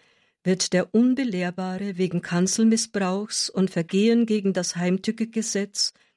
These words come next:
zu zwei Jahren Gefängnis verurteilt. Das Sondergericht will die endgültige Vernichtung dieses unbeugsamen Zeugen Christi. Der Gefangene,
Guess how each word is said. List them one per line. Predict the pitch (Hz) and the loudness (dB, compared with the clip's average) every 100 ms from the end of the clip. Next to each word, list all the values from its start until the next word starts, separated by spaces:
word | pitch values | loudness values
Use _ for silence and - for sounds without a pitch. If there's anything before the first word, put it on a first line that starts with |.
| - | -6
zu | - 180 | -2 -2
zwei | - 175 170 | 0 0 2
Jahren | 202 190 170 175 185 | 2 0 0 0 0
Gefängnis | 208 - 156 156 175 - | -2 -2 0 2 0 0
verurteilt. | 214 170 160 160 156 160 - _ _ _ _ _ _ _ _ _ _ _ _ _ | 0 0 -2 -2 -4 -6 -14 _ _ _ _ _ _ _ _ _ _ _ _ _
Das | 160 - | -4 0
Sondergericht | 185 208 233 226 233 226 - - | 4 6 4 4 2 2 -2 -6
will | 185 | -4
die | 180 - | -4 -4
endgültige | 196 226 226 226 208 208 208 | 0 0 0 -4 -4 -6 -6
Vernichtung | 170 175 196 - 196 190 | -4 -2 -2 -2 -2 -2
dieses | 180 170 165 - | -2 -4 -4 -4
unbeugsamen | 226 247 220 202 202 - 185 180 190 | 2 4 4 0 -2 -2 0 2 0
Zeugen | - 175 160 190 226 | 0 -2 0 0 -2
Christi. | - 165 - - 151 165 _ _ _ _ _ _ _ _ _ _ _ _ _ - | -2 -4 -4 -6 -10 -12 _ _ _ _ _ _ _ _ _ _ _ _ _ -2
Der | 180 | 0
Gefangene, | 170 175 175 175 196 220 233 | 0 -2 0 2 2 2 2